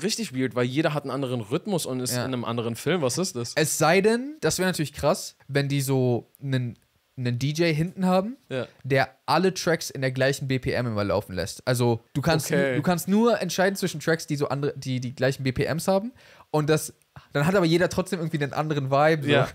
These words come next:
Speaker 1: anderen Vibe und ich glaub, du kannst ja trotzdem einen anderen Rhythmus trotzdem haben, trotz selber B P M.
Speaker 2: True.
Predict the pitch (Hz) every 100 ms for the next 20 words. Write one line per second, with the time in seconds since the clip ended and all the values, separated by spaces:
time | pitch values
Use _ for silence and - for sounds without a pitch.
0 | _ 143 165 165 147 156 180 - 147 -
1 | - 120 127 117 135 147 143 - 135 143
2 | 131 127 123 120 104 139 135 117 - -
3 | - - 131 - 110 107 98 107 - _
4 | - 113 107 104 101 101 95 95 113 131
5 | 110